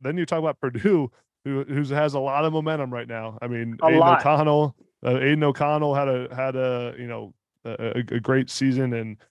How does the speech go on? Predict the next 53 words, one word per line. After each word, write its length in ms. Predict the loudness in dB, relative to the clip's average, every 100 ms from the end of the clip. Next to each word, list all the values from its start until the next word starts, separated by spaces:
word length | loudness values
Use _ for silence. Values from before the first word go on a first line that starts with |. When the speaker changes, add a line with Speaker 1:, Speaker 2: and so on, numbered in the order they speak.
| _ -8
Speaker 1:
and 160 | -4
is 120 | -2
kind 180 | 2 4
of 60 | 6
on 80 | 4
the 60 |
national 440 | 4 2 0 0 -2
stage 460 | 0 2 2 0
and 100 | -2
has 160 | -4 -2
some 140 | -2
N 100 | -2
F 160 | -2 0
L 140 | 2
hype 240 | 2 2 0
already. 500 | -2 -2 -4 -6 -8
And, 240 | -12 -14 _ _ _
and, 320 | -6 -4 -2
uh, 380 | 0 2 2 0
you 80 | 0
know, 100 | 0
there, 180 | 2 0
there's, 360 | 2 0 0 -4
there's 280 | -2 0
a 40 | 0
lot 240 | 2 4
of 80 | 4
talented 340 | 0 0 0
players. 300 | -2 -2 -2
Jeff 220 | -4 -6 -4
Brom's 320 | -4 -4 -6
done 120 | -6
a 60 | -4
great 160 | -4
job 160 | -4 -6
at 120 | -6
Purdue. 260 | -6 -4 -4
So 160 | -2
it's 100 | -2 0
gonna 180 | 0
be 100 | 2
an 80 | 0
intense 380 | -2 -4 -6 -6
game, 280 | -8 -6 -6
but 140 | -4
it, 160 | -4 -6
it's 200 | -6 -6
a 60 |
must 320 | -4 -2 -4 -4
win 280 | -6 -6
for 80 | -12
Penn 180 | -12 -12
State. 280 | -10 -12